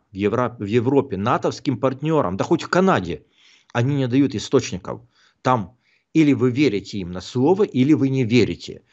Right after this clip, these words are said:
В данные американцев, что на Украину будет нападение,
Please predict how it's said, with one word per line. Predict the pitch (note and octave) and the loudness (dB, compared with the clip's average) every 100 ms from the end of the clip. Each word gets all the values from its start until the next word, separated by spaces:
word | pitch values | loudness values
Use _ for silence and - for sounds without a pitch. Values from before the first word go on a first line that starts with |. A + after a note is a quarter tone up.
| _ _ | _ _
В | F#2+ A2+ | -2 0
данные | A2+ F#3 E3+ G#2 E2+ - _ _ _ _ _ _ - | 2 2 0 -2 -4 -10 _ _ _ _ _ _ -4
американцев, | B2 B2+ A#2 B2 A2 F2+ | 0 0 0 -2 -2 -8
что | - | -6
на | A2 | -4
Украину | A2+ C3+ C#3 G#2+ | -2 0 0 0
будет | G#2 A#2+ G#2+ | -4 -4 -2
нападение, | A2 G2+ A2+ A2+ D#3 G3 A2+ E2+ | -4 0 0 4 4 4 2 -2